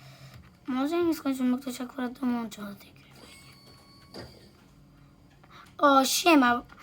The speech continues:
Dzięki w ogóle, ja miałem ten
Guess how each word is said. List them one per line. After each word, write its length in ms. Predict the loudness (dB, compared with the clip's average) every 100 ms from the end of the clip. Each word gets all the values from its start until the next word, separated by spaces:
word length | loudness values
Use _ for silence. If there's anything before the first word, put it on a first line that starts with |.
| -20 -10 2
Dzięki 580 | 6 8 6 4 4
w 40 | 6
ogóle, 440 | 6 6 8 8
ja 80 | 8
miałem 300 | 6 6 4
ten 520 | 4 6 6 6 2